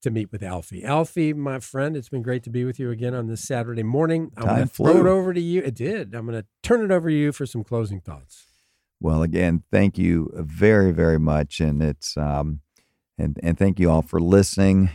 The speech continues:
Speaker 2: I know it's, it's hard to, when you're in a car, you, there's so many channels with X M, with, <laughs> you know, when we used to, when we were growing up, it was A M or F M, and then you, you know, you just really stuck with it. But you have a lot of choices, and we thank you for,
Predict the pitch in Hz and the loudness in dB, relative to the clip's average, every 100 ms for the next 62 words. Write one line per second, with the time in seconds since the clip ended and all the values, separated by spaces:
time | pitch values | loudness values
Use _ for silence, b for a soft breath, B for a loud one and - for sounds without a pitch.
0 | - - 78 80 80 76 - - - 78 | -4 -2 2 4 2 2 -2 -6 -6 -6
1 | 73 90 85 87 76 76 69 _ _ _ | -4 2 4 4 2 -2 -6 _ _ _
2 | _ 87 87 90 90 85 92 92 92 80 | _ -4 0 2 2 2 2 4 4 2
3 | 82 62 82 - 98 98 95 87 95 92 | -2 0 -2 2 4 6 4 4 2 2
4 | 80 82 76 - 92 87 - 90 90 90 | 0 0 -2 2 0 0 0 2 4 2
5 | 87 76 73 71 - - - - 110 b | 2 0 -4 -6 -10 -8 -6 -4 -4 b
6 | b b b - 76 82 82 78 _ - | b b b -8 0 2 2 -4 _ -2
7 | 92 90 101 104 98 - 92 85 - 85 | 2 4 6 6 4 4 2 2 4 2
8 | 95 104 87 90 87 87 82 85 78 80 | 6 4 6 4 6 4 4 2 2 2
9 | 87 90 87 82 67 90 85 90 87 85 | 2 4 4 2 2 0 2 2 2 2
10 | 78 80 80 78 85 76 80 80 82 80 | 0 -2 -2 -4 -2 0 -2 0 -2 0
11 | 87 80 76 - 98 76 76 64 80 65 | 0 0 -4 -2 0 0 -2 0 -2 -2
12 | 80 82 78 82 82 80 73 90 80 73 | 0 2 2 2 0 0 -2 0 0 0
13 | 78 76 80 78 90 90 85 82 - 80 | -2 -2 0 0 0 0 0 -2 0 2
14 | 80 | 2